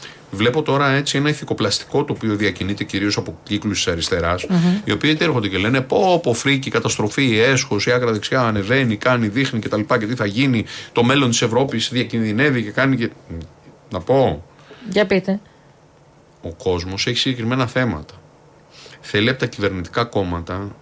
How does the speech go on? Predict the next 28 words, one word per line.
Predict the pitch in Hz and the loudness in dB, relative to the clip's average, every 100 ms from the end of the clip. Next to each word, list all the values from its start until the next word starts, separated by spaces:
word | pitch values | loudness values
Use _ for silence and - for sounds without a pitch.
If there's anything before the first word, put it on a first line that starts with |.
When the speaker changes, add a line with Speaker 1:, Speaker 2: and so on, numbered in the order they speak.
| - | -10
Speaker 1:
δράσεις | 92 101 113 - - | 0 2 2 2 0
αποτελεσματικές | 135 120 104 95 95 - 131 | -2 -2 -2 -2 -4 -2 -6
που | - | -2
να | 135 | -4
του | 127 | -2
τα | 110 | -2
λύνουν. | 101 123 110 80 76 - - - - - - - - | 0 0 -2 -4 -12 -20 -20 -20 -20 -20 -20 -20 -12
Η | - | -4
πολυπλοκότητα | 117 107 104 98 98 - 123 165 | 0 2 2 2 0 2 2 2
των | 156 | 0
θεμάτων, | 123 107 110 117 | 0 0 0 0
η | 107 | -2
πράγματι | 87 131 143 117 104 | 0 0 2 0 -2
υπαρκτή | 90 92 92 - | -2 -2 -2 -4
πολυπλοκότητα | 131 143 107 98 104 110 | 0 0 0 0 0 0
των | 95 | -2
θεμάτων, | 95 90 87 80 90 101 - - - | -4 -2 -2 -2 -8 -8 -12 -20 -4
δεν | 104 | 0
μπορεί | 135 180 | 2 2
να | 185 | 0
επιχει-, | 117 98 - 101 92 | 0 -2 -4 -2 0
να | 92 | 0
είναι | 98 95 | 0 -4
επιχείρημα | 90 - 95 95 | -6 -4 -2 -2
για | 95 | -2
να | 92 | -2
μην | 95 | 0
λύνονται | 98 95 87 | -2 -2 -2